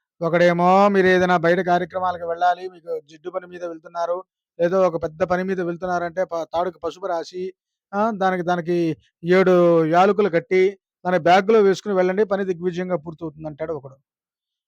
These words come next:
ఒకడేమో రాళ్ళ ఉప్పుకి చక్కగా, ఆ, దాంట్లో లవంగాలు, యాలకులు వేసి ఇంట్లో ఆగ్నేయం మూల పెట్టమంటాడు ఒకడు. ఒకడేమో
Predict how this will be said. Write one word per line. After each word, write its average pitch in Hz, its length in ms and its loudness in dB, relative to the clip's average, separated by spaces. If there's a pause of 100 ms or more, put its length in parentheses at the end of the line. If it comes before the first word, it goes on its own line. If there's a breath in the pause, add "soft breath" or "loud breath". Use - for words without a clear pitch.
ఒకడేమో 180 840 2 (1040)
రాళ్ళ 156 400 2
ఉప్పుకి 180 380 0
చక్కగా, 170 680 0 (340)
ఆ, 185 200 0
దాంట్లో 185 260 0
లవంగాలు, 190 520 2
యాలకులు 190 480 2
వేసి 175 300 -4
ఇంట్లో 196 220 -6
ఆగ్నేయం 175 400 -4
మూల 170 140 -8
పెట్టమంటాడు 160 480 -8
ఒకడు. 151 280 -10 (680)
ఒకడేమో 185 720 2